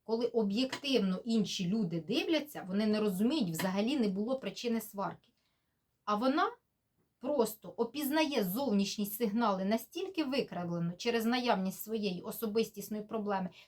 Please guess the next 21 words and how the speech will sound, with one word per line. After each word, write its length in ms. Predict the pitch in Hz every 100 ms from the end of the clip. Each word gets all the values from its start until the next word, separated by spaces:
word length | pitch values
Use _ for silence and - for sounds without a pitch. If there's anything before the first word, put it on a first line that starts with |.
| _
тому 200 | 240 254
що 180 | -
такі 280 | - 254 254
ситуації 640 | 240 262 254 254 247 254 220
в 20 |
дитинстві 640 | 254 262 262 226 - 196
були, 300 | 180 208 180
бо 140 | 170
батьки 380 | 185 196 - -
її 180 | 285 269
принижували, 840 | - 226 220 226 214 196 180 180 202 _ _ _
чи 120 | 240
хтось 380 | - - 240 -
із 160 | 202 170
ближ-, 520 | 180 254 269 220 208
ближніх 600 | 175 214 277 247 226 -
людей 500 | 214 196 220 202 202 - -
її 180 | 208 226
весь 180 | 226
час 240 | - 294 302
пресував, 680 | - 208 - 180 180 202